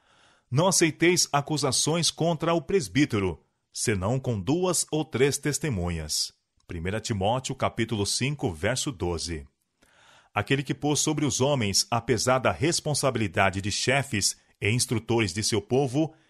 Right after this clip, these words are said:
responsabilizará o povo pela maneira por que tratam seus servos. Devem honrar aqueles a quem Deus honrou.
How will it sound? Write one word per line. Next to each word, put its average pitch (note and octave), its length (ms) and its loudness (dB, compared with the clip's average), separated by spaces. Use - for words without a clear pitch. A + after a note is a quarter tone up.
responsabilizará C3+ 1300 0
o D3 80 0
povo D3 380 -2
pela D3 300 0
maneira D#3 580 0
por G2 140 -6
que A2 120 0
tratam A#2+ 520 0
seus - 320 -2
servos. F2+ 600 0
Devem A#2 560 2
honrar C#3 680 2
aqueles A#2 440 0
a B2+ 80 2
quem D3 240 -2
Deus D3+ 440 2
honrou. F#2 520 2